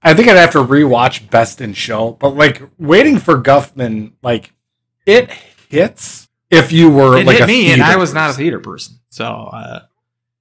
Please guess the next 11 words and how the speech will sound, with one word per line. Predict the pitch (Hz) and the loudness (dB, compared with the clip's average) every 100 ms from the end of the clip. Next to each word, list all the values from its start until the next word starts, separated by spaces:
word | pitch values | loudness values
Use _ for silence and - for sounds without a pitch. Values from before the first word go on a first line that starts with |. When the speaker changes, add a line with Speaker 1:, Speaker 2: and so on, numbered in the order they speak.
| _ _ - | _ _ -6
Speaker 2:
and | 139 175 | -2 0
I, | 170 | 2
and | 180 170 214 | 0 0 0
I | 202 | 2
really | 160 175 180 135 | 2 2 0 0
am | |
not | 131 131 | -4 -6
a | 117 | -4
dog | 131 131 107 | -4 -4 -6
person | 87 67 - | -16 -18 -18
either. | 117 113 - - | -18 -18 -20 -20